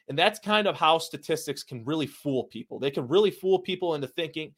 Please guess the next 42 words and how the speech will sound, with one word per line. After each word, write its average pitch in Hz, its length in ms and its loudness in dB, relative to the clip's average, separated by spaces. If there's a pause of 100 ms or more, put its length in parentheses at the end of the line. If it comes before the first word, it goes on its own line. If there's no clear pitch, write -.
(220)
"Oh, 165 160 8
some 196 320 2
units 190 300 0
are 120 220 0
better 170 280 10
than 147 140 -2
they 131 140 0
really 139 440 0
are." 113 220 4
No, 131 220 2
that 208 180 4
Bills 285 240 0
offensive 196 480 4
line, 147 320 2 (280)
when 147 100 0
they 202 100 2
strip, - 460 2
when 165 100 0
they 196 100 4
strap 220 360 4
up 226 180 6
out 180 220 8
there 156 140 4
and 151 100 -2
they 180 100 0
send 196 260 0
seventy-four 170 680 2
out 127 180 4
there, 123 140 0
that 233 180 2
Bills 269 220 0
offensive 165 440 4
line 147 220 0
is 127 140 -6
as 127 100 -4
bad 147 240 4
as 123 100 -4
any 131 220 -4
in 120 80 -6
the 120 140 -6
N 107 80 -6
F 107 120 -6